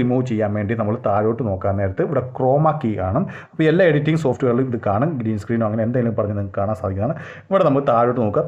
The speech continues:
താഴോട്ട് നോക്കാൻ നേരത്ത് ഇവിടെ ക്രോമ എന്ന് പറഞ്ഞാൽ നിങ്ങൾക്ക് ഇവിടെ കാണാൻ സാധിക്കുന്നതാണ്. സെക്കൻഡ് ലാസ്റ്റ് ആയിട്ട് കിടക്കണേ ക്രോമ എന്നുള്ള അതിൽ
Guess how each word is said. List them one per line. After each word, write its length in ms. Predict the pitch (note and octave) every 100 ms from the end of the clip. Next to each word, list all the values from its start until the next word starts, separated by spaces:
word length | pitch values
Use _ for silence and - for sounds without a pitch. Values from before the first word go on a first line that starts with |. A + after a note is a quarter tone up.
| C3
താഴോട്ട് 380 | B2+ C#3 C#3 B2+
നോക്കാൻ 260 | G#2+ G#2+ G#2
നേരത്ത് 240 | G2+ G2 G3+ - - C3
ഇവിടെ 160 | A2+ A#2+ A#2+
ക്രോമ 280 | A#2 A#2+ C3
എന്ന് 100 | C3 G#2
പറഞ്ഞാൽ 200 | G2 A#2
നിങ്ങൾക്ക് 200 | G2+ G2+
ഇവിടെ 120 | G2+ G2+
കാണാൻ 200 | G#2 A2
സാധിക്കുന്നതാണ്. 360 | G2+ G2+ A#2 D3 B2
സെക്കൻഡ് 260 | - A2 G#2+
ലാസ്റ്റ് 180 | G2+
ആയിട്ട് 120 | F#2+ G2
കിടക്കണേ 260 | F2+ D#3 A3 - - -
ക്രോമ 280 | - A2+ A2+
എന്നുള്ള 200 | G#2+ G2 D#3+ -
അതിൽ 160 | E3